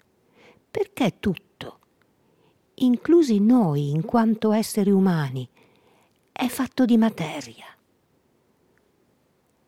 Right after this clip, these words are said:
Nei suoi primissimi lavori tendeva a ridurre il sostanziale al corporeo, il corpo umano in cui siamo costretti a vivere.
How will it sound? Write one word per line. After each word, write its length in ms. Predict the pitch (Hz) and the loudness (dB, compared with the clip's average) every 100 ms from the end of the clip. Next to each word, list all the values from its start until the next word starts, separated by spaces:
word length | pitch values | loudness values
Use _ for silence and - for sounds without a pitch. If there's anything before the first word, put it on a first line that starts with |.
| - | -2
Nei 300 | 294 277 277 | 2 4 4
suoi 300 | - 330 277 | 2 2 4
primissimi 640 | 190 190 240 - 180 190 | 2 4 2 0 -4 -4
lavori 500 | 240 240 294 233 180 | -4 -2 -2 0 0
tendeva 520 | - 208 233 196 156 | 0 2 4 2 2
a 40 | 170 | 0
ridurre 520 | 202 202 180 180 202 | 2 2 2 2 0
il 180 | 175 165 | 0 -2
sostanziale 1160 | - 208 - 208 214 - 170 151 165 175 190 | -4 -6 -4 -4 -4 -4 -4 -2 -2 -4 -4
al 220 | 156 147 | -2 -4
corporeo, 800 | - 151 139 - - 156 156 156 _ _ _ _ _ _ _ _ _ _ | -4 -8 -6 -8 -8 -10 -14 -16 _ _ _ _ _ _ _ _ _ _
il 180 | - 190 | -2 -2
corpo 400 | - 226 233 - | -2 -4 -4 -8
umano 460 | 170 160 135 127 - _ _ _ _ _ | -4 -4 -4 -8 -16 _ _ _ _ _
in 140 | 220 208 | -2 -2
cui 180 | 254 | 0
siamo 300 | 226 220 208 | 0 0 0
costretti 520 | 196 185 - 202 196 175 | 0 -4 -4 -2 -2 -2
a 40 | |
vivere. 460 | 170 147 143 - | -2 -2 -4 -14